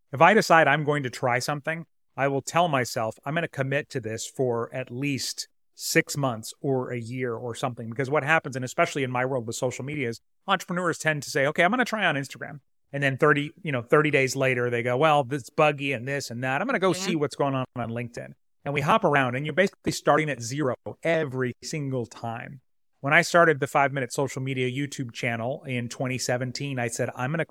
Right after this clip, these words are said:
Speaker 1: post a video every week for a year, no matter what." I almost quit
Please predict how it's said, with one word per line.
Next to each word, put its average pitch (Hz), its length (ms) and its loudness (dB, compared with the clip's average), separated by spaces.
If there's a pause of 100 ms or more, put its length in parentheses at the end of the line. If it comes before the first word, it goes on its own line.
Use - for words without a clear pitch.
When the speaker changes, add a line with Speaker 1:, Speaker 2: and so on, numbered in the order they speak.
Speaker 1:
post 143 260 2
a 139 100 -6
video 123 340 -2
every 131 320 -2
week 120 200 -6
for 120 160 -4
a 110 80 -2
year, 117 200 -2
no 110 100 -6
matter 110 260 -4
what." 110 240 -6 (300)
I 123 60 -6
almost 147 320 0 (160)
quit 151 320 4